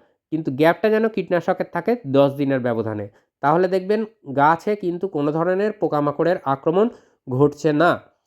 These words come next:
তো এইভাবে কেয়ারটা step by step যদি করতে থাকেন, আপনার হাজারি গোলাপে সত্যিই হাজারি ফুল দেবে, আর প্রচুর পরিমাণে ফুলে ভরে থাকবে আপনার গোলাপ গাছ। তো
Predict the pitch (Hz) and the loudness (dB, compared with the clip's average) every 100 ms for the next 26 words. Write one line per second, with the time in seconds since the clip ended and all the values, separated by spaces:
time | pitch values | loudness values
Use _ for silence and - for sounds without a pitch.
0 | _ _ 160 180 208 233 240 254 254 185 | _ _ -4 2 2 4 4 4 2 -2
1 | 185 - 214 208 - 180 170 196 196 - | -2 -4 -4 -4 -6 -6 -4 -4 -4 -4
2 | 185 180 190 202 - 147 - 180 190 233 | -6 0 0 0 -2 -2 -2 -2 0 0
3 | 254 - _ _ 139 196 214 147 139 143 | -2 -4 _ _ 0 2 2 2 0 2
4 | 156 160 170 170 208 220 214 135 - 202 | 2 2 2 2 0 -2 -4 -10 -8 -4
5 | 180 151 151 165 160 156 165 170 214 254 | -2 0 0 -2 -2 -2 2 2 2 -2
6 | - _ - 123 123 120 - _ _ _ | -10 _ -2 2 2 0 -4 _ _ _
7 | - 156 165 214 214 220 214 202 190 196 | -4 -2 0 0 2 2 0 -2 0 0
8 | 208 143 147 170 180 180 175 151 147 143 | 0 2 0 2 0 0 0 0 0 2
9 | 135 131 117 107 - _ _ _ - 123 | 2 0 0 -4 -6 _ _ _ -4 -2
10 | 123 120 | 0 -2